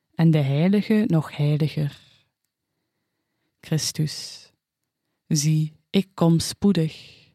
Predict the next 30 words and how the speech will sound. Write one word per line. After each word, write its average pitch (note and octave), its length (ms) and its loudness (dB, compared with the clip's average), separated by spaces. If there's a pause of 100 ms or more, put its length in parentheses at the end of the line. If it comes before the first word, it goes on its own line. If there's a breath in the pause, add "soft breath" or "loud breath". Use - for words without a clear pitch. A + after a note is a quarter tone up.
(100)
en F3 200 6
mijn D#3+ 240 6
loon G#3+ 400 6
breng E3 320 2
ik - 200 -2
mee, D#3+ 400 2 (500)
om D#3 200 2
ieder F#3+ 340 2
te F3+ 140 2
vergelden F#3 640 2
naar D#3+ 200 2
zijn D#3 200 4
daden. D#3 720 0 (580)
Ik - 200 -6
ben D3+ 220 2
de D3+ 160 2
Alpha E3+ 480 0
en D#3 140 4
de D#3 100 4
Omega, D3+ 720 0 (260)
de E3 180 -4
eerste G#3 460 -2
en E3+ 220 2
de D#3 100 4
laatste, D3+ 720 -4 (400)
de - 160 -4
oorsprong E3 640 2
en D3+ 140 0
het D3 160 -2
einde. D3+ 560 2